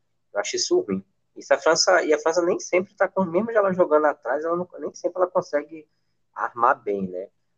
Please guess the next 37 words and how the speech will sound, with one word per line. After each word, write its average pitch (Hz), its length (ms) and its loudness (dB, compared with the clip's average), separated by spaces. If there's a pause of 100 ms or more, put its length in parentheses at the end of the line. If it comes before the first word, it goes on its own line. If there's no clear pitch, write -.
(140)
O - 60 -20
grande 190 280 -2
problema 185 480 -2
tá, - 160 0
eu 175 100 4
acho, 175 180 -2
na 170 80 4
defesa 170 520 -4
da 208 140 -8
Bélgica, 113 400 -6
né? 104 80 -4
Que 120 120 -14
eu 117 40 -6
lembro 120 180 -4
que - 120 -6
a 135 40 -8
Bélgica 117 380 -4
tem 135 140 -8
uma 127 60 -8
defesa 127 360 -12
bem 120 320 -12
ruim, 113 260 -20 (140)
então, 120 500 -6 (460)
é, - 200 -10
isso - 240 -20
tem 151 140 4
uma 202 220 4
cara 165 320 4
de 165 100 -4
ser 151 240 -8
jogo 139 240 -12
realmente 135 380 -10
pra - 180 -16
gols, 92 380 -20
né? 90 160 -20 (180)
Então, 87 160 -20
eu, 110 340 -6